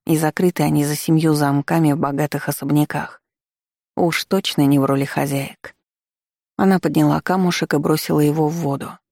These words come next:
В море из-за волн даже круги по воде не расходятся, не то что в их заводях и каналах. Здесь всё другое.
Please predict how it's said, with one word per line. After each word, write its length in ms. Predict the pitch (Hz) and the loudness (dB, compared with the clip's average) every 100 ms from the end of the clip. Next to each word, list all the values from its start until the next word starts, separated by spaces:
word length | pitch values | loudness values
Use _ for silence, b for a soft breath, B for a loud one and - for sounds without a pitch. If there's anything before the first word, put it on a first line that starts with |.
| _ _ _ _ _ _ _ _ _ | _ _ _ _ _ _ _ _ _
В 80 | 180 | 2
море 380 | 180 214 208 180 | 4 4 4 2
из-за 240 | 170 160 | 2 0
волн 320 | 160 180 170 147 | 2 2 4 4
даже 260 | 147 143 | 2 0
круги 340 | - 147 147 165 | 0 0 0 -2
по 120 | 151 | -2
воде 280 | 143 147 143 | -2 0 0
не 140 | 143 | 0
расходятся, 840 | 143 - - 147 - - - - - | 0 -4 -4 -4 -6 -10 -12 -14 -4
не 180 | 156 151 | 0 0
то 140 | - - | -2 -8
что 240 | - 151 | -2 0
в 80 | 151 | 0
их 120 | 147 | 0
заводях 480 | 151 147 143 143 - | 0 -2 -2 -2 -4
и 60 | |
каналах. 640 | - 147 143 143 151 - _ _ _ _ _ _ _ _ _ _ _ | -4 -4 -4 -6 -10 -18 _ _ _ _ _ _ _ _ _ _ _
Здесь 300 | 196 175 180 | -2 0 0
всё 320 | - - 185 151 | 0 -4 0 0
другое. 540 | 143 135 143 - | 0 -2 -6 -10